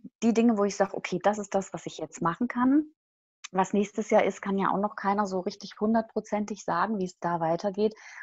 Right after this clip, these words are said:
Und da bleibt einem wirklich nur, ähm, ja, nur im Moment zu sein. Einfach zu gucken: „Okay, was kann ich im Moment machen,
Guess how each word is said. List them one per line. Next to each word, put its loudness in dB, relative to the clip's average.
Und -4
da 6
bleibt 0
einem 0
wirklich -6
nur, 2
ähm, -2
ja, 0
nur 0
im -2
Moment 0
zu -6
sein. -6
Einfach 0
zu -6
gucken: 0
„Okay, 0
was -2
kann -2
ich -8
im -2
Moment -2
machen, -6